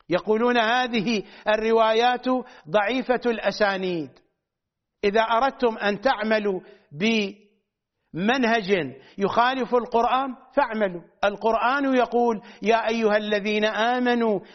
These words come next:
إن جاءكم فاسق بنبأ فتبينوا". تبينوا، لا تعملوا بالأسانيد، اعملوا بالمتون.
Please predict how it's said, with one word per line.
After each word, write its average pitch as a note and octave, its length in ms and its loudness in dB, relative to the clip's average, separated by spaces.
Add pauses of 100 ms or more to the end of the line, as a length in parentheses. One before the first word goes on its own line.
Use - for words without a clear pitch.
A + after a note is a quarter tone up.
(120)
إن G3+ 160 0
جاءكم G#3 580 0
فاسق G#3 540 -2
بنبأ G#3+ 760 0 (180)
فتبينوا". A3+ 1040 2 (680)
تبينوا، A#3 600 2 (760)
لا G3+ 200 2
تعملوا C4 540 0
بالأسانيد، A#3 880 -2 (380)
اعملوا A#3+ 420 0
بالمتون. A3+ 920 0